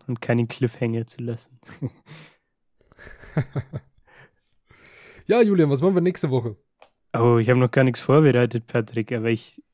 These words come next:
Speaker 2: Verdammt.
Speaker 1: ich kann, wenn ich's jetzt sag, muss ich mich drauf festlegen, ne? Aber mir, mir schwebt
Speaker 2: Ja.
Speaker 1: tatsächlich vor,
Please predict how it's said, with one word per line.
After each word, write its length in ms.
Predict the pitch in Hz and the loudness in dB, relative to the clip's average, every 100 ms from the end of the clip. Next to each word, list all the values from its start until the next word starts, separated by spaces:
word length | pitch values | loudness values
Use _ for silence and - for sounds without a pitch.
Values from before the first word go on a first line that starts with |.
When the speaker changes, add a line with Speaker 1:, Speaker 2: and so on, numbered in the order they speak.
| _ | _
Speaker 2:
Verdammt. 380 | - 123 113 110 147 131 - - _ _ | -10 -8 -8 -8 -8 -10 -12 -18 _ _
Speaker 1:
ich 420 | - 117 - - _ | -8 -8 -10 -20 _
kann, 520 | - 123 127 127 123 117 _ _ _ _ _ _ _ _ _ _ - | -10 -4 -2 -2 -4 -8 _ _ _ _ _ _ _ _ _ _ 0
wenn 140 | 135 | 4
ich's 100 | 151 | 6
jetzt 180 | 156 - | 4 4
sag, 180 | 160 175 | 4 6
muss 140 | 165 | 4
ich 80 | 160 | 4
mich 140 | 156 | 2
drauf 180 | - 139 | 2 0
festlegen, 560 | - 196 - 123 117 117 | 0 -2 -2 -2 0 0
ne? 160 | 143 | 2
Aber 160 | 127 131 | 2 2
mir, 260 | 127 135 135 | 0 0 0
mir 180 | 131 | -2
schwebt 340 | 123 143 143 - | 0 -2 -2 0
Speaker 2:
Ja. 80 | 151 | 0
Speaker 1:
tatsächlich 420 | 110 139 - 127 | 0 -4 -4 -12
vor, 440 | - 127 131 131 | -6 -2 0 -2